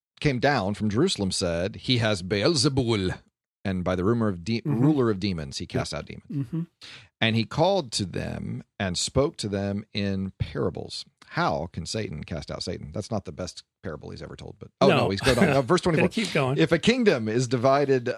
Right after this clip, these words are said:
Speaker 1: against itself, that kingdom cannot stand. If a house is divided against itself, that house will not be able to stand.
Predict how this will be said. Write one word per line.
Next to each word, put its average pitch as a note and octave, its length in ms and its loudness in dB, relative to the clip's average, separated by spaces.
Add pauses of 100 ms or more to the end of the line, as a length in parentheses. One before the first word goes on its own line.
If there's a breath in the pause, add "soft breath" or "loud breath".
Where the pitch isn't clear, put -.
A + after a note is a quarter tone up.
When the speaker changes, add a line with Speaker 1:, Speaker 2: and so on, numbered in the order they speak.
(120)
Speaker 1:
against D3+ 340 0
itself, G#2 400 0
that - 140 -10
kingdom F2+ 240 -4
cannot D2+ 320 -6
stand. F2 360 -4
If - 80 -8
a E2 40 -2
house B2+ 340 2
is G#2+ 80 -2
divided F#2 380 0
against G#2+ 240 -2
itself, B2+ 300 -2
that D3 140 0
house F3 320 2
will F#2+ 120 -4
not E2 120 -6
be F2+ 100 -8
able F2+ 120 -12
to - 100 -14
stand. - 400 -12